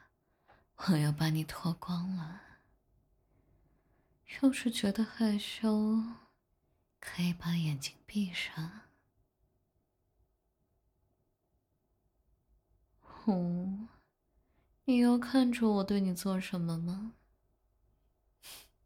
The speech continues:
勇气可嘉。哦，一下就跳出来了。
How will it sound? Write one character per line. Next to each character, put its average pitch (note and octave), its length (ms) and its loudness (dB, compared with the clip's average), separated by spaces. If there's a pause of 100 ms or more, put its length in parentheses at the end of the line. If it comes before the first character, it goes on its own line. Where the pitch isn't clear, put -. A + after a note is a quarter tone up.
(800)
勇 - 200 -4
气 - 240 -6
可 - 280 -8 (160)
嘉。 D3+ 320 -6 (3000)
哦， - 500 -4 (920)
一 F#3+ 180 4
下 A#3+ 300 0
就 E3 160 -2
跳 D#3 340 -2
出 D#3 240 -6
来 D#3 340 -4
了。 E3+ 280 -8